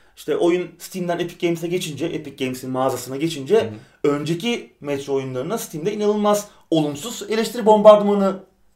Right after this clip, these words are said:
Speaker 1: e, tutulmuştu.
Speaker 2: İşte internetin geldiği nokta yani. Hani
Speaker 1: Evet.
Speaker 2: akıllıca bir şey mi?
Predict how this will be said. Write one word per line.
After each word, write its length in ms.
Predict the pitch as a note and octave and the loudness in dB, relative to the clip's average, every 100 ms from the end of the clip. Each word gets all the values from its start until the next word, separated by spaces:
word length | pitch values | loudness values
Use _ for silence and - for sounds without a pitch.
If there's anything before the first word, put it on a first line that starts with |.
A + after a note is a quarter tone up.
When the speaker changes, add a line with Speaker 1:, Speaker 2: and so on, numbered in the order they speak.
| _ | _
Speaker 1:
e, 40 | A#2+ | -10
tutulmuştu. 460 | C3+ C#3+ D#3+ - | -8 -8 -10 -8
Speaker 2:
İşte 200 | B2+ A2+ | -8 -6
internetin 520 | C#3+ C#3 C3+ B2 - | -8 -2 -2 -2 -6
geldiği 420 | B2+ B2 A2 A#2 B2+ | -4 -2 -2 -6 -8
nokta 300 | A2+ - C3 | -10 -6 -4
yani. 200 | G2 G2 | -4 -4
Hani 240 | G#2 G#2+ - | -6 -6 -8
Speaker 1:
Evet. 280 | G3 A#3+ - | -8 -8 -6
Speaker 2:
akıllıca 480 | B2+ - D#3+ F#3 A2 | -8 -6 -8 -2 -2
bir 60 | |
şey 220 | G#2+ G#2+ | -4 -8
mi? 60 | G2+ | -10